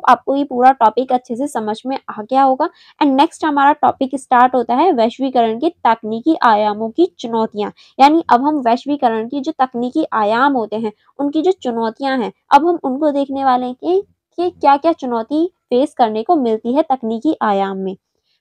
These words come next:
वैश्वीकरण के तकनीकी आयामों को चुनौतियों में तकनीकी विभाजन एक महत्वपूर्ण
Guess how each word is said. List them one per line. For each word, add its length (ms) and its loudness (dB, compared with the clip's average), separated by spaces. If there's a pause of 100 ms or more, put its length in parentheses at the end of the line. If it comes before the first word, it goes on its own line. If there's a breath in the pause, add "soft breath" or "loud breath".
(120)
वैश्वीकरण 600 2
के 200 -2 (220)
तकनीकी 460 4
आयामों 520 4
को 260 -2 (240)
चुनौतियों 540 4
में 280 -2
तकनीकी 480 2
विभाजन 580 0 (100)
एक 180 -2
महत्वपूर्ण 640 0